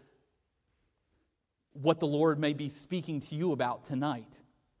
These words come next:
but He has a very clear calling that we can see from His Word. You don't need to feel it. It doesn't need to tug at your heartstrings.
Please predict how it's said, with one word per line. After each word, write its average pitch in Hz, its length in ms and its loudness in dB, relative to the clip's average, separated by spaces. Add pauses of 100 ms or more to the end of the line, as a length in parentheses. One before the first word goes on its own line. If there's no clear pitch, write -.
(340)
but 139 120 0
He 165 120 0
has 180 100 6
a 147 40 0
very 160 360 4
clear 180 280 2
calling 156 460 0
that 127 140 -4
we 170 140 -2
can 127 300 -4 (220)
see 135 680 -4 (260)
from 123 180 -6
His 123 200 -4
Word. 123 280 -8 (1400)
You 151 120 -2
don't 185 180 4
need 226 180 2
to 214 60 4
feel 220 540 4
it. 233 280 0 (1300)
It 165 120 0
doesn't 190 280 8
need 220 160 6
to 180 80 4
tug 208 300 6
at 220 100 2
your 196 120 4
heartstrings. 165 1000 -2